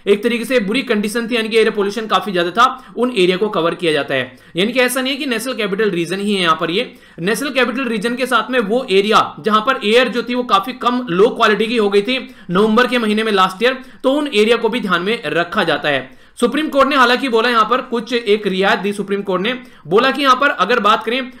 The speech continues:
तो मॉडरेट और जहां पर बेटर एयर क्वालिटी है वहां पर थोड़ा सा रियायत दे दी गई कि फ्री-, ग्रीन क्रैकर जो है आप लोग यूज कर सकते हैं कुछ घंटों के लिए, तो उन घंटों को भी यहाँ पर प्रोवाइड करा दिया। तो सबसे पहले आप लोग यहाँ पर नेशनल कैपिटल रीजन देखिए, फिर आप लोगों को ग्रीन क्रैकर के बारे में बताऊंगा।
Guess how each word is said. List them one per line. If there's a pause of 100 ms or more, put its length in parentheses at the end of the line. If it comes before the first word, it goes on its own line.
(120)
तो
मॉडरेट
और
जहां
पर
बेटर
एयर
क्वालिटी
है (200)
वहां
पर
थोड़ा
सा
रियायत
दे
दी
गई
कि
फ्री-,
ग्रीन (160)
क्रैकर
जो
है
आप
लोग
यूज
कर
सकते
हैं
कुछ
घंटों
के
लिए,
तो
उन
घंटों
को
भी
यहाँ
पर
प्रोवाइड
करा
दिया। (360)
तो
सबसे
पहले
आप
लोग
यहाँ
पर
नेशनल
कैपिटल
रीजन
देखिए, (340)
फिर
आप
लोगों
को
ग्रीन
क्रैकर
के
बारे
में
बताऊंगा।